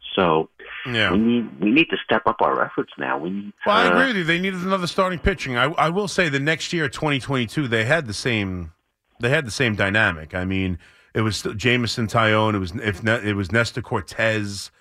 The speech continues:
Speaker 2: uh, it was
Speaker 1: That's
Speaker 2: Luis
Speaker 1: true.
Speaker 2: Severino, Domingo Germán, and they had a great rotation at the start of the year, at least. You know, uh, t-, James, Jameson Taillon pitched to a three point nine one,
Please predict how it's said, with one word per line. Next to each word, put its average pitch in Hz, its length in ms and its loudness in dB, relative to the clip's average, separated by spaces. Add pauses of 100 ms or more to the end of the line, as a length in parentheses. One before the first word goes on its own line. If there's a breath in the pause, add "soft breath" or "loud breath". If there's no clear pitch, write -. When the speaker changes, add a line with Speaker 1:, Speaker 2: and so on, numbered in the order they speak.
(380 soft breath)
Speaker 2:
uh, 98 220 4
it 98 40 0
was 92 140 -2
Speaker 1:
That's 98 140 0
Speaker 2:
Luis 123 120 4
Speaker 1:
true. 82 100 6
Speaker 2:
Severino, 113 540 0
Domingo 107 400 -2
Germán, 107 400 0
and 104 80 -2
they 123 80 2
had 123 100 0
a 101 60 0
great 123 280 0
rotation 95 560 -4
at 90 120 -6
the 92 60 -18
start 98 260 -2
of 82 40 -8
the 85 80 -8
year, 131 200 -2
at 85 60 -8
least. 90 300 -6 (440 soft breath)
You 131 80 -4
know, 95 240 2
uh, 92 380 0 (140)
t-, 143 120 -12
James, 113 480 0
Jameson 117 380 0
Taillon 113 460 0
pitched - 220 -6
to 95 100 -4
a 87 40 -2
three 110 240 -4
point 107 320 -2
nine 101 320 2
one, 101 320 0